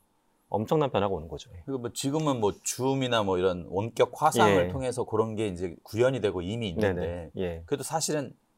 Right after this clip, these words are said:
Speaker 2: 이런 스튜디오에서 함께하는
Speaker 1: 그렇죠.
Speaker 2: 퀄리티는 아니잖아요.
Speaker 1: 그렇죠. 예.
Speaker 2: 근데 앞으로 그렇게 될 것이다라는.
Speaker 1: 예, 예.
Speaker 2: 아,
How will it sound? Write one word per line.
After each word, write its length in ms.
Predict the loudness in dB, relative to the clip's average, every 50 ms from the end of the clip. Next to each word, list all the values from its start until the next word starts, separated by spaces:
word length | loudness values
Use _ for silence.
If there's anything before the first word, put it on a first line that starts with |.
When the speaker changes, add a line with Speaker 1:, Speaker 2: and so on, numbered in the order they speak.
| _ -8
Speaker 2:
이런 240 | 0 0 0 0 0
스튜디오에서 500 | -6 -6 -4 0 2 4 4 4 4 0
함께하는 680 | -6 -6 -4 -4 -2 -2 0 0 0 -2 -2 -4 -8 -10 -10
Speaker 1:
그렇죠. 220 | -8 -8 -8 -2 2
Speaker 2:
퀄리티는 420 | 2 4 4 2 0 0 0 0
아니잖아요. 460 | 0 0 0 -4 -4 -4 -4 -6 -6
Speaker 1:
그렇죠. 280 | -6 -6 -6 -8 -12 -8 -6
예. 60 | -2
Speaker 2:
근데 180 | 0 6 6 6
앞으로 380 | 6 6 2 -2 -2 0 0
그렇게 200 | 0 0 -2 -6
될 160 | -8 -8 -8 -8
것이다라는. 580 | -10 -12 -12 -12 -12 -12 -12 -12 -14 -14 -6 0
Speaker 1:
예, 60 | 4
예. 480 | 6 6 6 6 4 2 -2 -4 -8 -10 -16 -20 _ _ _ _ _ -20 -20 _ _ _ _
Speaker 2:
아, 60 | -20